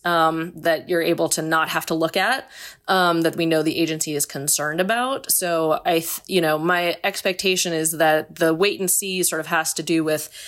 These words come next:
we don't know what the, you know, long-term effects of these treatments are. Some of these patients who've received Casgevy, you know,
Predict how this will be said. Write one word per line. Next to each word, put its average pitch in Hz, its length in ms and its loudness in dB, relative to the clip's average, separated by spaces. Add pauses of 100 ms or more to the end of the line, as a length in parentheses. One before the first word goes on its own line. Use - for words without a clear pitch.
(160)
we 190 140 -2
don't 208 320 2
know 208 120 2
what 180 260 2
the, 160 380 4
you 175 120 0
know, 160 80 4
long-term 156 920 0
effects - 460 -2
of 143 80 -4
these 143 140 -2
treatments 208 320 2
are. 175 160 4
Some 170 160 -2
of 160 60 -2
these 156 100 2
patients 160 340 0
who've 147 160 -4
received 156 320 0
Casgevy, 147 540 2
you 139 60 0
know, 135 260 -2